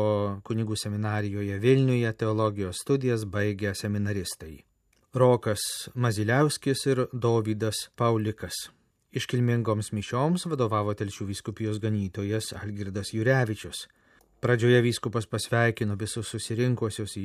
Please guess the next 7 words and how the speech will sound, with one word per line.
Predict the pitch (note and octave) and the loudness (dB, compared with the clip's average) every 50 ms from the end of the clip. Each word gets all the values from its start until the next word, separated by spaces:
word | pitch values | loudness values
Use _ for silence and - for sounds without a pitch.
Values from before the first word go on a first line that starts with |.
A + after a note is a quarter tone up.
| A2 D3 | -2 -4
iškilmes, | - - - C#3+ B2+ B2+ A#2+ A#2 - | -4 -2 -2 0 0 0 0 -2 -4
o | A2 G2+ | -6 -8
svarbiausia, | - G#2+ G2+ G2+ F#2+ F#2 A#2 A#2 C3 C#3+ D3 C#3 - C#3+ C3 - | -6 -6 -8 -6 -2 0 2 4 6 6 4 4 0 -4 -4 -4
pasidžiaugė | C3+ A#2+ - C3+ A#2+ - C3 A#2 A2+ A2 A#2+ A#2 G#2 - _ _ _ _ _ _ - | -4 -4 -4 -4 -2 0 -2 -2 0 0 -2 -2 -2 -4 _ _ _ _ _ _ -12
dviem | G2 F#2+ G2+ A#2 B2 B2+ C3 B2+ | -8 -2 2 4 6 6 4 4
šventinamais | - - G#2+ G#2 G#2+ G#2 - G#2+ G2+ G2 G2 G2+ G2 F#2 | 2 0 -2 0 0 0 -2 -2 -2 -2 -2 -2 -4 -2
diakonais. | F#2+ A2+ G#2+ G2+ G#2+ G2+ - F#2+ E2+ E2 D2+ D2+ - | 0 0 0 0 -2 -4 -6 -8 -10 -10 -10 -12 -14